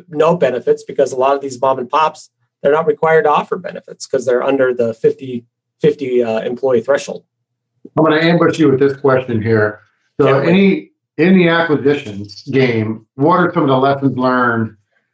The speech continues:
Speaker 2: that you come across? And give me top one or two lessons learned. And it could be,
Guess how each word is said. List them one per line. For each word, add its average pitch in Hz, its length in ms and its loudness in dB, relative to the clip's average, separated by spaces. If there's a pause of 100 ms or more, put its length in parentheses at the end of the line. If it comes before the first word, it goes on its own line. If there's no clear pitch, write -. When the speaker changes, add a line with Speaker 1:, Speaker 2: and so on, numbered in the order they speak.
(140)
Speaker 2:
that 127 360 0
you 135 240 0
come 127 140 -2
across? 110 400 -2
And 151 80 -6
give 202 120 2
me 175 320 0
top 139 280 -2
one 131 240 0
or 131 140 -2
two 113 280 -2
lessons 131 480 -2
learned. 101 400 -4
And 135 80 0
it 165 140 0
could 147 140 -2
be, 135 340 0